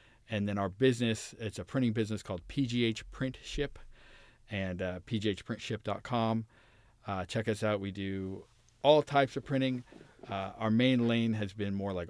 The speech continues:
art, like, fine art printing. And, uh, we've been doing a lot of stuff for different, like,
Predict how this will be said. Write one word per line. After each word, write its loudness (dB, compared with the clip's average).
art, 2
like, -6
fine 0
art -2
printing. -6
And, -4
uh, -10
we've -8
been -6
doing -4
a -6
lot 0
of -6
stuff -6
for -12
different, -10
like, -10